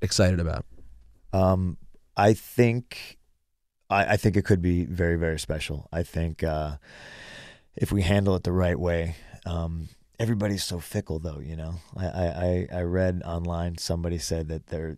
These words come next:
Speaker 2: "Man, I'm, I'm sick of Punk and Jericho already." And the genius about that is we haven't done anything yet,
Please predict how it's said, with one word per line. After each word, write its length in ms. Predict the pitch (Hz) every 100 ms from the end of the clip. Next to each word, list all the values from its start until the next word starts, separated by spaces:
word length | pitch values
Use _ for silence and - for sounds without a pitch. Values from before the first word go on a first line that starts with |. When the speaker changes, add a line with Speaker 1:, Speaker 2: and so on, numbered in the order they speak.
| - -
Speaker 2:
"Man, 200 | 101 107
I'm, 220 | 95 101
I'm 200 | 95 101
sick 260 | 95 - -
of 60 | 98
Punk 200 | 110 98
and 140 | 90
Jericho 340 | 90 92 87 85
already." 420 | 80 82 80 82 - 98
And 120 | 92
the 60 |
genius 500 | 87 87 104 101 95
about 320 | 98 85 92 -
that 180 | 87
is 260 | 71 85 85
we 160 | 98 98
haven't 680 | 98 113 107 - 85 87 80
done 240 | 104 113
anything 440 | 95 85 - 82
yet, 260 | 82 80